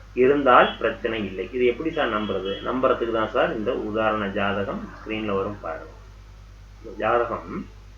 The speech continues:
தனுசு லக்னம், மகர ராசி, திருவோண நட்சத்திரம், நான்காம் பாதம். இப்ப நடந்துட்டு இருக்கிறது குரு தசை போயிட்டு இருக்கு. இதற்கு முன்னாடி ராகு தசை, அதுக்கு முன்னாடி செவ்வாய் தசை. இவருக்கு ராகு தசையில தான் திருமணம்.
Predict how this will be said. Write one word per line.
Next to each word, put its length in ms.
தனுசு 360
லக்னம், 400
மகர 300
ராசி, 580
திருவோண 320
நட்சத்திரம், 460
நான்காம் 460
பாதம். 400
இப்ப 180
நடந்துட்டு 580
இருக்கிறது 360
குரு 220
தசை 340
போயிட்டு 240
இருக்கு. 220
இதற்கு 320
முன்னாடி 340
ராகு 300
தசை, 300
அதுக்கு 420
முன்னாடி 360
செவ்வாய் 460
தசை. 220
இவருக்கு 360
ராகு 420
தசையில 300
தான் 200
திருமணம். 460